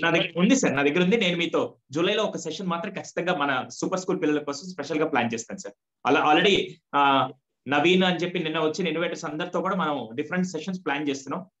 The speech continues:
Speaker 1: అది డెఫినెట్ గా వీళ్ళందరికీ హెల్ప్ అవుతుంది సార్. సార్, లాస్ట్ ఒక క్వశ్చన్ తీసుకుందాం, ఎందుకంటే
Speaker 2: సార్.
Speaker 1: చాలా మంది ఉన్నారు ఇంకా వీళ్ళ డౌట్స్ అన్ని. మనం ఎలాగో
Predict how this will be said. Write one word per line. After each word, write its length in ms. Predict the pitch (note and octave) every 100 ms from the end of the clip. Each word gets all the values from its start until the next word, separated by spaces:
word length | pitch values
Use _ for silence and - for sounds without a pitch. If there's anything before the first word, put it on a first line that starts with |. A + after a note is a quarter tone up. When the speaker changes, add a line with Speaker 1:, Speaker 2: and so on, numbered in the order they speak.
| -
Speaker 1:
అది 120 | C3+
డెఫినెట్ 320 | C#3 C3+ E3
గా 60 | F3+
వీళ్ళందరికీ 460 | C#3+ C3+ C#3 F3 D#3+
హెల్ప్ 180 | B2 E3+
అవుతుంది 240 | - -
సార్. 120 | A2 - _ _ -
సార్, 160 | D3+
లాస్ట్ 360 | C3 C#3+ F#3 F3+
ఒక 180 | - D3+
క్వశ్చన్ 300 | D3 F#3+ F3+
తీసుకుందాం, 480 | - D3 B2 F3 - _ _
ఎందుకంటే 320 | C3 D#3+ F#3
Speaker 2:
సార్. 120 | D#3+ C3+
Speaker 1:
చాలా 260 | B2+ F3
మంది 200 | F3+ E3+
ఉన్నారు 220 | D#3+ D3
ఇంకా 380 | C#3 C3+ F3 F3+
వీళ్ళ 160 | C#3 C3+
డౌట్స్ 300 | C3 D3 -
అన్ని. 260 | C#3+ G3+ - _
మనం 140 | C#3+ C#3+
ఎలాగో 440 | D#3 F#3 D#3+ -